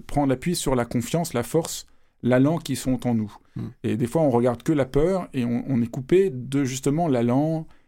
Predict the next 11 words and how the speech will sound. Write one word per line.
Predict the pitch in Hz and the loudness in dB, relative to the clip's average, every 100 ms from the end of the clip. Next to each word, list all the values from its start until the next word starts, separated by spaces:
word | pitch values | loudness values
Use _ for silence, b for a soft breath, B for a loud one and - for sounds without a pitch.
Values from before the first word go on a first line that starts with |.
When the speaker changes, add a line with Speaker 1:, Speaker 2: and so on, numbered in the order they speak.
| b - | b -6
Speaker 1:
la | 110 | -4
force | 107 - 165 160 - - - | -2 2 2 2 -6 -8 -8
qui | 123 117 113 | -2 0 0
existe | 117 117 131 135 120 | 0 -2 -2 -2 0
en | 110 | 0
nous. | 107 | 0
Donc | 104 107 | -2 0
on | 110 | 0
a | 113 | 2
parlé | 127 139 131 | 2 0 0
déjà, | 107 110 | 0 -2